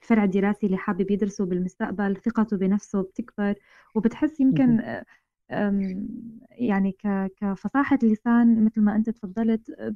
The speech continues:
Speaker 1: بيكتسبها باللاوعي. يعني هو فجأة بيشوف
Speaker 2: مهم.
Speaker 1: حاله قادر على التعبير عن مشاعره، عن، آم، قادر على، آم، يعني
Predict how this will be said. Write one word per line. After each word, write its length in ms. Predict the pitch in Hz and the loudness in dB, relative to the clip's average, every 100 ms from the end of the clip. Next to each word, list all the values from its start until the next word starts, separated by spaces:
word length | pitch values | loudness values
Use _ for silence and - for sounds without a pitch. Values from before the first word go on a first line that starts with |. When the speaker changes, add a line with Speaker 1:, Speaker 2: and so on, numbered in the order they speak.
| - | -4
Speaker 1:
بيكتسبها 480 | 220 - 233 233 | -6 -6 -6 -2
باللاوعي. 720 | 220 185 202 214 233 202 165 180 | -2 0 2 4 4 2 -2 -6
يعني 280 | 196 190 190 | -2 0 4
هو 140 | 226 | 4
فجأة 300 | 214 254 220 | 4 2 2
بيشوف 280 | 220 214 208 | 0 0 -2
Speaker 2:
مهم. 80 | 135 | 0
Speaker 1:
حاله 200 | 220 214 | 2 2
قادر 320 | - 240 214 | 2 2 2
على 160 | 190 196 | 0 -2
التعبير 560 | 196 185 190 214 214 208 _ _ _ - | -2 -4 2 2 2 -2 _ _ _ -4
عن 120 | 196 | -2
مشاعره، 600 | 185 - 247 247 233 226 220 | -2 0 2 4 4 4 2
عن، 340 | 185 185 180 | 0 -4 -4
آم، 480 | 180 180 180 180 185 - _ _ _ 247 - | -6 -4 -4 -4 -6 -10 _ _ _ -10 -2
قادر 260 | 233 220 196 | 0 0 0
على، 200 | 185 185 185 185 175 - | 0 0 0 -2 -6 -8
آم، 360 | - 285 - 285 - _ _ _ | -10 -12 -14 -16 -20 _ _ _
يعني 400 | 226 190 180 180 | -4 -2 -2 -6